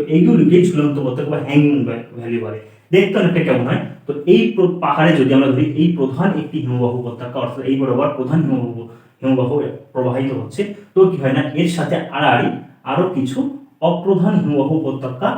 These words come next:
দেখা যায়। তো এইগুলোকে কি হয়, এই প্রধান হিমবাহ উপত্যকার সাথে এইভাবে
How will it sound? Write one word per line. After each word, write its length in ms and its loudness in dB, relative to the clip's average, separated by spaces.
দেখা 280 -6
যায়। 160 -10
তো 60 -8
এইগুলোকে 440 4
কি 140 -2
হয়, 160 -2
এই 80 -8
প্রধান 280 2
হিমবাহ 340 6
উপত্যকার 500 -6
সাথে 220 -6
এইভাবে 280 0